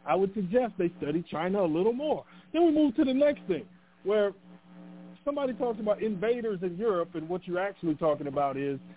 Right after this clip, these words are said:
a really bad level of age replacement, because that's one of the oldest areas in the world, meaning the age of the population that is not having babies, not replacing themselves. Well, how do you solve that problem?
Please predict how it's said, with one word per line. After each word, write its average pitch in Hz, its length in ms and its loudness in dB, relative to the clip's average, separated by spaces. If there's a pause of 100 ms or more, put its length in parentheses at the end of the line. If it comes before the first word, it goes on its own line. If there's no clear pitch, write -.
(240)
a 147 220 6
really 170 240 4
bad 160 340 0
level 160 260 -2
of 135 60 -6 (120)
age 180 260 2
replacement, 190 640 -4
because 143 240 -2
that's 156 220 -2
one 170 120 -2
of 160 60 0
the 156 80 2 (140)
oldest 185 440 6 (140)
areas 180 420 0 (120)
in 180 160 0
the 170 40 0
world, 170 400 2
meaning 170 320 -2
the 151 140 -6 (180)
age 180 340 4
of 175 120 0
the 160 80 -2
population 175 720 0 (280)
that 151 100 4
is 135 140 0
not 165 200 2
having 170 320 4
babies, 165 460 2
not 160 180 -2
replacing 165 540 0
themselves. 156 480 0 (240)
Well, 262 160 2
how 190 200 -8
do 208 60 -6
you 202 160 -6
solve 175 260 -6
that 165 180 -6
problem? 143 340 -4